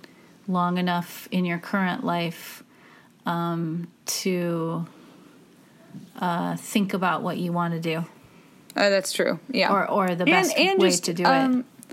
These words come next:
Speaker 2: and just owning it. I don't know if that's another one in, oh, well, one of them in my list is forgive yourself.
Speaker 1: Yes, that's one of my, uh, in my list too. Not holding on to grudges, apologizing,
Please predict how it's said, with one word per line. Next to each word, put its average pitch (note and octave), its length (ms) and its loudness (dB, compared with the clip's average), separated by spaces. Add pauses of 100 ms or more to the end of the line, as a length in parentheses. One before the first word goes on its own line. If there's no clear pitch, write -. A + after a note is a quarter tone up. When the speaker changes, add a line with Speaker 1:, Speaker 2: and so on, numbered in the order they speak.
(600)
Speaker 2:
and C#4 100 6
just E4 240 2
owning B3 380 4
it. C3+ 200 -2
I - 100 4
don't B3+ 100 6
know C4 80 6
if A3+ 80 2
that's A3+ 180 2
another G3 240 2
one F3 320 2 (220)
in, G3 240 4
oh, B3 180 4
well, B3+ 320 4
one B3 160 6
of C#4 80 4
them G#3 260 4 (600)
in A3 120 6
my G#3 160 6
list A3 220 2
is F#3 160 2
forgive G#3 380 4
yourself. F#3 440 2 (1400)
Speaker 1:
Yes, G3 480 0
that's G3+ 300 -2
one G3+ 160 0
of F#3+ 220 -2
my, F#3 580 -2
uh, F3 400 -2 (160)
in F3+ 160 0
my F#3 220 0
list F3+ 320 -4
too. F#3+ 260 -2 (140)
Not F#3+ 240 2
holding A3+ 320 0
on G#3 160 0
to G#3 100 -4
grudges, F#3 640 -2 (560)
apologizing, F3 1300 0